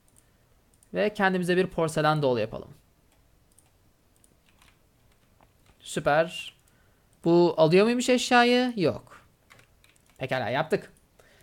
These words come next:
Bu bize bir dolar verdi. Şimdi blazing, creeping, protecting, oozing, crushing ve breezing dolumuz var. Bunlar kısacası bizi koruyor belli şeylerden, efektlerden. Öncelikle mesela blazing dolu yapalım.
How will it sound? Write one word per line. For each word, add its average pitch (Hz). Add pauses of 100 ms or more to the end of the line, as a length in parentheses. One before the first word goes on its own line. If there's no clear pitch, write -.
(120)
Bu 151
bize 151
bir 151
dolar 135
verdi. 160
Şimdi 156
blazing, 226
creeping, 220
protecting, 214
oozing, 214
crushing 214
ve 208
breezing 156
dolumuz 120
var. - (500)
Bunlar 254
kısacası 269
bizi 240
koruyor 233 (100)
belli 139
şeylerden, 131
efektlerden. 127 (420)
Öncelikle 160
mesela 151
blazing 135
dolu 113
yapalım. -